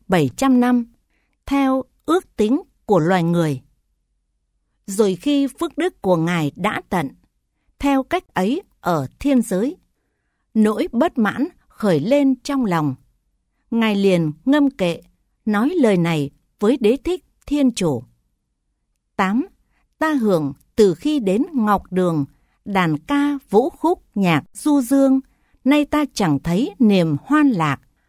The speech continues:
Lâm mạng chung thời đến phải chăng? Hay chính là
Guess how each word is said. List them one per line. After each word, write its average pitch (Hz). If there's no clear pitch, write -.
Lâm 285
mạng 180
chung 294
thời 175
đến 175
phải 180
chăng? 269
Hay 302
chính 285
là 190